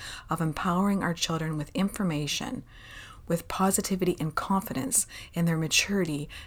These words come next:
and ability to make healthy decisions for themselves and their bodies. If we're experiencing any sort of unpleasant emotion when it comes to talking to our children about sex, this is a red flag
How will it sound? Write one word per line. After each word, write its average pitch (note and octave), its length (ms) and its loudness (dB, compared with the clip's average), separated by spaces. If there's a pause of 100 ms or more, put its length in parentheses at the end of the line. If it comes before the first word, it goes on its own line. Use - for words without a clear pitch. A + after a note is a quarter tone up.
and E3+ 100 4
ability F#3 640 4 (300)
to F3+ 100 0
make D#3 200 2
healthy F3 360 2
decisions F3 480 4
for - 120 -4
themselves D#3 680 2 (240)
and D3+ 220 2
their D3 100 0
bodies. - 580 -6 (2000)
If F#3+ 200 -4
we're B3 80 6
experiencing A3 680 4
any G#3+ 220 8
sort F#3 240 6
of D#3 100 -2
unpleasant E3+ 460 2
emotion D#3+ 400 0
when - 120 -2
it C#3+ 80 -6
comes E3 300 2
to D#3 80 -2
talking E3 440 -2
to - 160 -6
our D3+ 80 -4
children E3+ 340 0
about D3 220 -4
sex, - 520 2 (520)
this - 320 4
is A#3 260 8
a A#3 80 6
red G#3 260 4
flag E3+ 540 -2